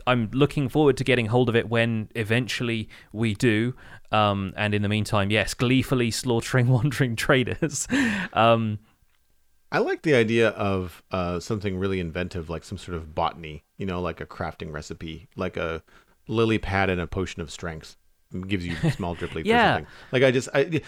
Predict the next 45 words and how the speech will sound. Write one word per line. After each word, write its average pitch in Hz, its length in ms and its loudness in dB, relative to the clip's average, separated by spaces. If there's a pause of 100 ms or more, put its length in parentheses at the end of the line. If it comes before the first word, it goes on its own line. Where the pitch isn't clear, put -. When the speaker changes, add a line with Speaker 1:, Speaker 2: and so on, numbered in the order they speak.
(180)
Speaker 2:
gate 220 280 6
it. 135 120 2
Like, 139 160 4
still 233 220 2
make 190 240 4
it - 140 -4
something 143 260 2
that 127 120 0
you 101 80 0
have 120 120 -2
to 101 60 -2
get 101 140 -4
to - 60 -12
the 98 60 -2
nether, 127 360 4
you 117 120 2
have 92 100 -4
to - 60 -4
have 80 80 -2
a 82 60 -4
brewing 127 320 6
stand, 110 340 2
you 95 60 2
have 87 100 -4
to - 60 -8
the 87 100 -4
ingredients 120 460 0
for 117 80 -2
the 110 60 -4
potion, 101 360 0
you 95 80 -2
have 90 100 -4
to 95 80 -4
have 85 200 -4
a 76 80 -8
swamp 143 440 0
nearby, 113 420 2
you 107 100 2
have 95 100 -2
to 104 60 -6
get 95 360 -2
a - 160 -12
lily 131 260 2
pad. 113 280 0
Like, 101 180 0